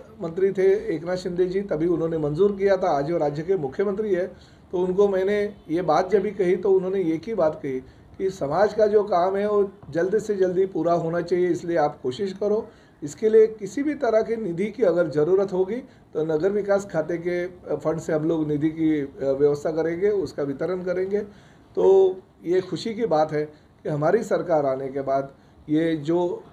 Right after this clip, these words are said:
अ, विधायक के तौर पे मैं जो कोशिश कर रहा था, वो सब काम अभी पूरे होने जा रहे हैं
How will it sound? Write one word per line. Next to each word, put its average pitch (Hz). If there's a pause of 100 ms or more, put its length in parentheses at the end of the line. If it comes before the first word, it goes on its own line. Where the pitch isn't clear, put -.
(240)
अ, 156 (200)
विधायक 139 (420)
के 190
तौर 160
पे 185 (340)
मैं 185
जो 226
कोशिश 185
कर 156
रहा 151
था, 160
वो 156
सब 147 (140)
काम 147
अभी 143
पूरे 147
होने 165
जा 165
रहे 180
हैं 214